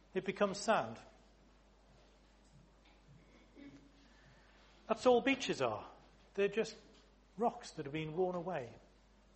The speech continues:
And I just thought that, do you know what? The more we kind of chip away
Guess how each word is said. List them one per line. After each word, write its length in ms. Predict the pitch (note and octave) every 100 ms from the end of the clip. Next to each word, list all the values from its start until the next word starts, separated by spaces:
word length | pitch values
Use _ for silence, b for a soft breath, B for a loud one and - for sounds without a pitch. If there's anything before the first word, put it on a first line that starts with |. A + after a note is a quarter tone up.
| - B B B B -
And 80 |
I 80 | C4
just 420 | D4 - - - - -
thought 720 | - - B3+ E3 D3 - - F3
that, 260 | E3+ - - - - - - - B B B B B B
do 40 | -
you 40 |
know 100 | C4+
what? 140 | G#3
The 80 | F#3+
more 400 | G#3 A#3+ C#4+ D4
we 100 | C#4
kind 300 | - B3+ B3+
of 100 | A#3+
chip 300 | - - B3+
away 560 | B3+ B3 G#3+ A#2+ C3